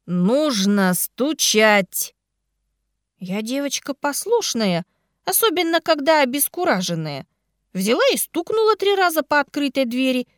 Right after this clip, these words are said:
бодро поинтересовавшись: «Чем занимаешься?» Его это не особо обрадовало, но возмущаться он больше не стал. «Книги изучаю». Небрежно отбросив книгу, которую только что читал,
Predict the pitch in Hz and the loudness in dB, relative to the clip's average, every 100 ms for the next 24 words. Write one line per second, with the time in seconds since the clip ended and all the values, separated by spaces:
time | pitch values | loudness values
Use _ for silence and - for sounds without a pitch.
0 | _ 220 277 254 254 - 254 247 254 247 | _ -4 0 4 2 4 0 0 -2 -2
1 | 262 240 233 214 240 214 - _ _ _ | -2 2 2 0 -4 -4 -8 _ _ _
2 | - 571 415 208 180 208 415 427 - 381 | 4 4 4 2 2 2 0 -2 -4 -6
3 | - _ _ _ _ _ _ 160 175 202 | -10 _ _ _ _ _ _ -8 -4 -2
4 | 339 403 - 359 349 339 311 392 277 262 | 0 -2 -2 -4 0 0 0 -2 2 4
5 | 247 302 339 220 196 196 208 277 294 247 | 4 4 2 2 2 2 2 0 -2 -2
6 | 254 - 254 - - 202 196 190 180 - | -2 0 0 0 -2 0 0 0 -2 0
7 | 190 180 - 170 156 139 - _ _ _ | 0 -2 -4 -4 -4 -6 -12 _ _ _
8 | _ _ _ _ 311 359 185 165 165 165 | _ _ _ _ -6 -4 -2 -4 -6 -10
9 | - 160 165 - _ _ _ _ _ _ | -8 -6 -8 -14 _ _ _ _ _ _
10 | - 190 196 233 220 208 202 190 240 226 | -2 0 4 4 2 2 0 2 2 2
11 | 202 - 233 277 226 185 196 220 214 196 | -2 -4 -4 -2 -2 -2 -2 0 0 0
12 | 208 208 196 - 185 - 185 247 262 254 | 0 -2 -2 -4 -4 -4 -2 2 2 0